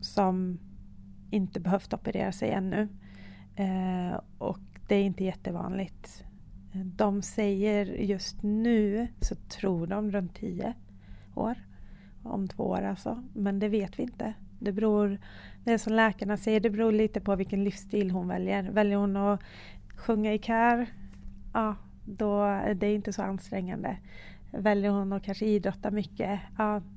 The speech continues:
då kommer det påverkas snabbare. Ehm, och senast nu så, eh,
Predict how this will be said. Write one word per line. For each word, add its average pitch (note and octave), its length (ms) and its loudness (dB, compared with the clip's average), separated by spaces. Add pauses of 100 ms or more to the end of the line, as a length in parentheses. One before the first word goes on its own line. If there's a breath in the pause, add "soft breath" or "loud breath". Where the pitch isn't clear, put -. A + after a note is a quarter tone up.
då G3 180 -4
kommer G3 260 -4
det G3 60 -4
påverkas F#3+ 720 -6
snabbare. G3 600 -2 (880 loud breath)
Ehm, G3+ 600 0
och G#3 120 2
senast G#3+ 440 2
nu G3+ 220 2
så, G3 300 0
eh, F#3+ 420 2